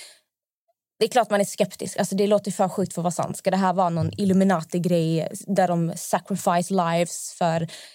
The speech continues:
Travis framgång eller vad det är? Varför i hela fridens namn skulle han ha sin dotter där då? Varför skulle hans treåriga dotter vara på plats och hans gravida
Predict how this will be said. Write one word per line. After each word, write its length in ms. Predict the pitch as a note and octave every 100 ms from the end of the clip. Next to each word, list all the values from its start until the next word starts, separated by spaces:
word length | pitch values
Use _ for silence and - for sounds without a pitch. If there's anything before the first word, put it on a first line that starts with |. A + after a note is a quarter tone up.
| _ _
Travis 380 | A#3+ G3+ F3+ E3+
framgång 540 | - F#3+ F#3+ F3+ E3+ -
eller 380 | F3 E3 E3 -
vad 240 | F3 E3+
det 60 | F3
är? 300 | F3 E3+ G3+ - - _
Varför 760 | F#3+ F#3 B3 A3+ - G3 F#3+ -
i 260 | F#3+ F3 D#3 -
hela 420 | G3+ A3 G3+ F#3 F3+
fridens 540 | - G3+ E3 E3+ F3
namn 380 | G3 E3+ G3 B3+
skulle 320 | - - F3+
han 160 | F#3 G3+
ha 160 | F#3
sin 180 | E3+ F3
dotter 340 | E3+ - - -
där 200 | - -
då? 140 | - E3+ _ _ _ _ _ _ _ _ _
Varför 240 | A3+ G#3
skulle 280 | G#3+ A3+ G#3
hans 420 | G#3 G3 F3+ - -
treåriga 680 | - A3+ G3 F#3+ F#3 F3+
dotter 600 | F3 F#3 - F3+ E3 - -
vara 220 | G3 E3
på 120 | F3
plats 340 | E3+ F3+ - -
och 280 | G3+ F#3
hans 280 | - F#3 F3+
gravida 720 | F#3 F#3 F3+ F#3 E3 E3+ E3